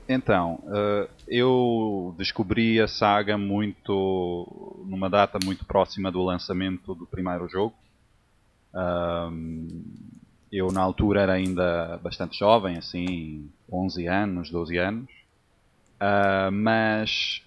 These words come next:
foi um primeiro impacto muito forte, porque eu na altura,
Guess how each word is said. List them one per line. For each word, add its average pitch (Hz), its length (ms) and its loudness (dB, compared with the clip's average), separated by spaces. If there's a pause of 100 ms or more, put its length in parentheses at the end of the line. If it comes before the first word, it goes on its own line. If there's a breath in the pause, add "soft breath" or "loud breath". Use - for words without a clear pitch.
(140)
foi 147 220 6
um 143 200 2
primeiro 143 380 4
impacto 127 460 2
muito 120 840 -2
forte, - 220 0 (100)
porque - 180 -6
eu 151 60 0
na 143 80 0
altura, 113 500 0